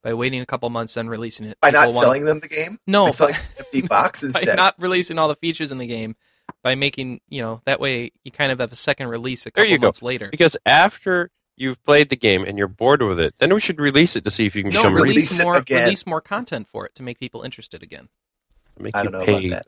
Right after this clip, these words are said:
Speaker 3: eleven ninety-five for it, too.
Speaker 1: No, the, it's free.
Speaker 3: Yeah, so they say.
Speaker 1: The, the multiplayer stuff will be a free patch.
Speaker 2: Uh-huh.
Speaker 3: Huh.
Speaker 1: It was a promised feature of the game, so.
Speaker 3: So are
Speaker 2: Oh, yeah,
Speaker 3: all
Speaker 2: they're
Speaker 3: these,
Speaker 2: so
Speaker 3: uh,
Speaker 2: good at
Speaker 3: extra
Speaker 2: keeping
Speaker 3: contents in the
Speaker 2: promises. They're
Speaker 3: collector's
Speaker 2: so good at
Speaker 3: edition,
Speaker 2: that.
Speaker 3: too.
Speaker 1: They changed the price for that.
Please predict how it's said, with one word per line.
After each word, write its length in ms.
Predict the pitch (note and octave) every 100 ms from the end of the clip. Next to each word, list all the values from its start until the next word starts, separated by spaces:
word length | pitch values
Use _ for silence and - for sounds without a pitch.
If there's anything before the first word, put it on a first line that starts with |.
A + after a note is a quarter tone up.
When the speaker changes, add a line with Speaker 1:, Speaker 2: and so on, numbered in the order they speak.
| -
Speaker 3:
eleven 280 | G#2 G#2+ G#2
ninety-five 800 | F#2+ G2 F#2+ - F#2 E2 D#2 D#2+
for 240 | - - G1+
it, 80 | -
too. 100 | -
Speaker 1:
No, 260 | F3 E3 C#3+ _ _
the, 200 | C3+ C3 _ _ _
it's 140 | -
free. 320 | - B2+ E2+ _ _ _ _ _ _ _ _
Speaker 3:
Yeah, 220 | G2+ F2+ D#2+
so 200 | - C3
they 120 | B2 G#2+
say. 240 | - - _ -
Speaker 1:
The, 100 | C3+ _
the 100 | C#3
multiplayer 500 | D3 D#3+ D#3+ D3+ C3+
stuff 200 | - B2+ A#2
will 80 |
be 120 | A#2 A2+
a 60 |
free 160 | - G2+
patch. 460 | - - - - - _ _
Speaker 2:
Uh-huh. 520 | G2+ G2+ G#2 G#2 G2 -
Speaker 3:
Huh. 60 | E2+ - _ _ -
Speaker 1:
It 40 |
was 120 | E3 A3
a 60 |
promised 520 | - F#3 D#3+ F#3+ -
feature 300 | - D3 -
of 80 | C3
the 80 | A#2+
game, 340 | G#2+ A2+ - - _
so. 240 | - - - _ -
Speaker 3:
So 240 | - E3+
are 120 | F3+
Speaker 2:
Oh, 40 | E3+
yeah, 80 | E3+
Speaker 3:
all 60 |
Speaker 2:
they're 120 | D3+ D3
Speaker 3:
these, 80 | -
Speaker 2:
so 80 | A#2+
Speaker 3:
uh, 100 | C#3
Speaker 2:
good 140 | C4
at 80 | G3+
Speaker 3:
extra 60 |
Speaker 2:
keeping 100 | C#3
Speaker 3:
contents 160 | D#3 E3+
in 60 | D3+
the 80 |
Speaker 2:
promises. 440 | D3 C3 C3 B2 A2+
They're 140 | - F3+
Speaker 3:
collector's 160 | E3
Speaker 2:
so 180 | - A3
good 120 | D#3 G2+
at 140 | -
Speaker 3:
edition, 60 | F#2
Speaker 2:
that. 200 | - C#3+
Speaker 3:
too. 60 |
Speaker 1:
They 120 | G#3+
changed 380 | B3+ - E4+ E4
the 40 | D#4+
price 240 | A#3+ F#3 -
for 100 | B2
that. 220 | D3